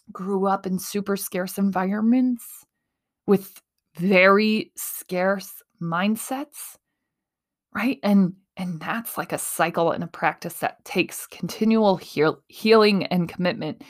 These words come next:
to the healing of that. And that's probably inclusive of money. That's probably inclusive of opportunity.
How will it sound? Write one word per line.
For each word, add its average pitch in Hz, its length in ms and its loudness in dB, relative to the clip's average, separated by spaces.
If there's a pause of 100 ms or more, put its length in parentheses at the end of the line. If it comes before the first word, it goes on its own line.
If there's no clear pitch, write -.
(400)
to 208 200 0
the 175 120 0
healing 131 440 -8
of - 160 -14 (140)
that. - 100 -12 (400)
And 180 160 2
that's 175 300 0
probably 185 480 2
inclusive 165 640 -2
of 151 240 -6
money. 165 720 0 (380)
That's 196 240 4
probably 180 500 2
inclusive 170 600 0
of 156 260 2
opportunity. 180 1040 -2